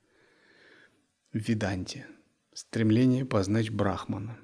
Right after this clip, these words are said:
Мумукшутва — это стремление стать свободным, стремление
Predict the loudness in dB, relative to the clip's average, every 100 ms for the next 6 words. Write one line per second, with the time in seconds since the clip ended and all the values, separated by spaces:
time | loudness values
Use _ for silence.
0 | _ _ _ _ _ _ _ _ _ _
1 | _ _ _ _ _ _ _ _ _ _
2 | _ _ 8 8 6 4 2 4 2 2
3 | 0 0 4 6 6 6 6 4 0 -2
4 | -2 -2 -2 -2 -2 -4 -8 -8 -2 2
5 | 4 4 4 2 -2 -6